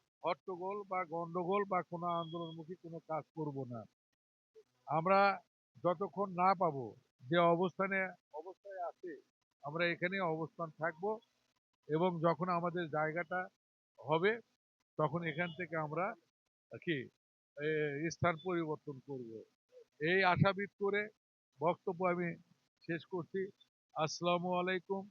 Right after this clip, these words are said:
সবাইকে ধন্যবাদ। বাংলাদেশ জাতীয়তাবাদী জিন্দাবাদ, তারেক রহমান জিন্দাবাদ, সবাইকে ধন্যবাদ।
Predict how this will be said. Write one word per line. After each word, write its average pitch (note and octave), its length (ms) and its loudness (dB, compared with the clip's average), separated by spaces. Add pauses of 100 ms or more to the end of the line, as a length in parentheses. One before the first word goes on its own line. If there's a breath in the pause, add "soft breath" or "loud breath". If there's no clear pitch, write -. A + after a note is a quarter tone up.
(140)
সবাইকে F3 640 -4
ধন্যবাদ। F3 640 -2 (680)
বাংলাদেশ E3+ 460 2
জাতীয়তাবাদী E3+ 760 2 (500)
জিন্দাবাদ, F3 520 0 (480)
তারেক D3+ 320 -2
রহমান E3+ 380 -2
জিন্দাবাদ, F3 520 -4 (600)
সবাইকে F3 360 0
ধন্যবাদ। D#3 500 -2